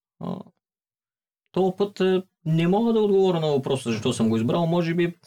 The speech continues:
ми е било някаква вътрешна страст. Никой от моето семейство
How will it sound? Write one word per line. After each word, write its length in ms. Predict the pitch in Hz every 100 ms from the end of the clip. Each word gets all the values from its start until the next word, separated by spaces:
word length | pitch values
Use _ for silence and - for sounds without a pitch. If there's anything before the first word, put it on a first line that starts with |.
| _ _
ми 180 | 165 165
е 80 | 165
било 220 | 175 180
някаква 340 | 180 180 - 170
вътрешна 460 | 196 196 156 120
страст. 600 | 113 - 147 139 131 - -
Никой 280 | 170 180 139
от 160 | 127
моето 320 | 131 117 113
семейство 640 | - 117 120 110 110 107